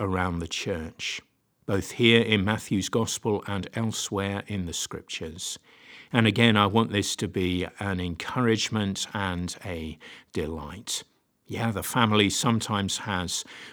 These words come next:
problems, and as we can't choose our natural brothers and sisters, so we can't choose those who are in Christ with us, who are our brothers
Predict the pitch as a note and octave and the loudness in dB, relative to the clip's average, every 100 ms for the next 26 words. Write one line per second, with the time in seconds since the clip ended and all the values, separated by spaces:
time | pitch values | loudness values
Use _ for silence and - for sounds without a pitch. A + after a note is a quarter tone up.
0 | - - A#2+ G#2 D#2+ D#2+ E2+ - - G#2+ | -8 0 2 2 -2 -4 -6 -6 -4 0
1 | G2 F2+ E2+ E2 D#2+ - - - A#2 - | 2 2 0 -2 -2 -4 -6 2 2 2
2 | G2+ F#2 - A2+ G2 - - A#2+ B2 A#2+ | -2 -2 0 0 0 -2 2 4 4 2
3 | - G#2+ G2 F#2 F2 - - - A#2 B2 | -4 -2 0 0 -2 -10 -14 0 6 6
4 | - - A2+ G2+ A2 G#2+ G2+ G2+ F#2+ - | 4 4 4 6 4 4 0 0 0 0
5 | A2+ - A#2 - - B2+ B2 A2 G#2 - | -2 -2 -2 -2 2 4 4 4 2 -2
6 | A#2+ G#2 - - G#2+ F#2 - G2+ F#2+ - | -2 -2 -4 0 0 0 -2 0 0 -2
7 | - G#2+ F#2+ F2+ F2+ F2+ - - - - | -4 -2 0 0 -2 -4 -10 -20 -20 -20
8 | - - A#2 G#2 G2 - - F#2+ G2 F#2 | -16 -2 4 6 6 2 -4 -2 -2 -2
9 | D#2 - - - - G#2 G2 F#2+ F#2 F2+ | -4 -6 -6 -4 2 2 2 2 2 2
10 | G2 F2 F2+ F#2+ F2+ F#2+ E2+ - | 0 -2 -2 -2 0 -2 -2 -4